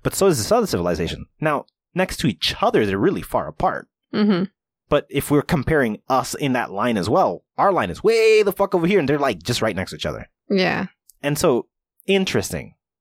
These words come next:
Speaker 1: Interesting. And this search leads us to an island called Bimini.
Speaker 2: That's where the original came from?
Speaker 1: No.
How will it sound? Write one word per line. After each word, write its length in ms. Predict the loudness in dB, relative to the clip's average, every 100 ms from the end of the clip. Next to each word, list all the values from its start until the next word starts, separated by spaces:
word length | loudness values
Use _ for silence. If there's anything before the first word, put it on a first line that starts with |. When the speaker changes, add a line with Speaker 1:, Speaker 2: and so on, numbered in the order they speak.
| -4
Speaker 1:
Interesting. 580 | -4 -2 -4 -6 -10 -14 -20 -20 -20 -20 -14 -4
And 320 | 0 0 0 0
this 460 | 2 2 2 -4 -6
search 500 | -4 0 0 0 -2
leads 360 | -2 -2 -2 0
us 340 | 0 0 -4 -6
to 400 | 0 2 2 0
an 160 | -4 -6 -4
island 460 | -2 0 0 -4
called 500 | -2 0 0 -2 -6 -16 _ -2
Bimini. 540 | 0 0 0 -4 -12 _ _ _ _ _ _ _ _ -4
Speaker 2:
That's 260 | -4 -2
where 180 | -2 -2
the 120 | 0 0
original 460 | 0 0 -2 -2
came 260 | -2 -4 -4
from? 320 | -4 -4 -4
Speaker 1:
No. 520 | -2 -2 -2 -4 -10